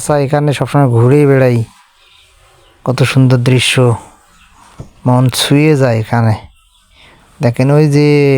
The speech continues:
পুকুরটার বাইরে রাস্তা একটা, যে রাস্তাটা দেখছিলাম, এদিকে দেখেন কত সুন্দর ধান ক্ষেত, দেখেন কত সুন্দর রোয়া কাটছে আমাদের এখানে।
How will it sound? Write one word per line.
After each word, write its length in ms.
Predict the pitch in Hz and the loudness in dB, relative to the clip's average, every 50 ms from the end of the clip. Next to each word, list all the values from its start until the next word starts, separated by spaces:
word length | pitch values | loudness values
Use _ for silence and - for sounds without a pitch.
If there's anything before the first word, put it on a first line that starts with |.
| 127 123 120 117 - | 0 0 -2 -2 -2
পুকুরটার 420 | - 123 127 131 123 - 143 127 127 | -2 -2 -2 -2 -2 -2 0 0 2
বাইরে 160 | 123 131 131 123 127 | 2 2 2 0 0
রাস্তা 280 | 123 120 - - - 131 123 | -2 -4 -8 -8 -6 -6 -6
একটা, 260 | 117 _ - - 123 120 117 113 101 - - - _ _ _ _ _ _ _ _ _ _ _ _ _ _ _ _ - | -6 _ -6 -4 -4 -2 -2 -4 -6 -8 -14 -20 _ _ _ _ _ _ _ _ _ _ _ _ _ _ _ _ -4
যে 60 | 120 120 123 | 0 0 0
রাস্তাটা 300 | 123 117 - - 127 127 120 120 | 0 -2 -4 -6 -4 -4 -2 -2
দেখছিলাম, 340 | 123 - - - - 135 123 120 | -2 -4 -4 -6 -4 -2 0 0
এদিকে 240 | 117 123 123 120 127 117 | 0 0 2 2 2 2
দেখেন 160 | 127 123 123 120 - | 2 0 0 0 -2
কত 80 | 117 120 123 | -2 0 0
সুন্দর 180 | 123 123 120 120 113 117 | 2 2 2 0 0 -2
ধান 140 | 117 123 123 117 - | -2 -2 -4 -4 -2
ক্ষেত, 220 | 131 127 117 - _ - - - - - - _ _ _ _ _ _ _ _ _ _ _ - | -2 -2 -2 -4 _ -6 -4 -4 -4 -4 -10 _ _ _ _ _ _ _ _ _ _ _ -4
দেখেন 220 | 120 123 127 131 127 123 | -2 0 0 0 0 0
কত 100 | 127 120 120 | -2 -2 0
সুন্দর 180 | 131 123 120 123 - - - | 0 -2 -2 -2 -6 -6 -2
রোয়া 220 | 131 127 127 127 127 123 | -2 0 0 0 0 0
কাটছে 260 | 123 120 113 - - 127 123 | -2 -2 -2 -2 -2 -2 0
আমাদের 220 | 120 123 120 123 120 117 | 0 0 0 0 0 0
এখানে। 300 | - 123 120 120 120 | 0 -2 0 0 2